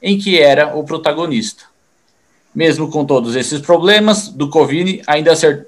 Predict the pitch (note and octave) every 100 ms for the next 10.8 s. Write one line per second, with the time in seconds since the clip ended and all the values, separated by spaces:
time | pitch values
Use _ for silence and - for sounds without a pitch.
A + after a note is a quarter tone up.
0 | - D3+ D#3 C#3+ C3+ C3+ A2 A#2+ C#3 C3
1 | B2 B2 A#2 D#3 D#3 C#3 C#3+ D#3+ F3+ F3
2 | _ _ F#3 F#3+ E3 F3+ D#3+ D#3+ D#3 D#3
3 | D#3 C#3+ C#3 C3+ C#3 C3+ C#3+ C#3 C#3 D3
4 | - C3+ A2+ - _ _ - C3 C3+ B2
5 | C#3+ D#3 C#3+ C3+ A#2 A#2+ G#2+ G2+ E3 D#3
6 | D3 C3+ A#2 A#2 C#3 - F#3 G3 G3 -
7 | _ E3 F3+ F3 D3 D#3+ D3+ D#3+ D3 C#3+
8 | C#3 A2+ G2 G#2 G2 - _ _ _ _
9 | _ - B2+ - D#3+ E3 F3+ F3 G3 G3
10 | E3+ C#3 B2+ A#2+ C3+ C#3 C3 B2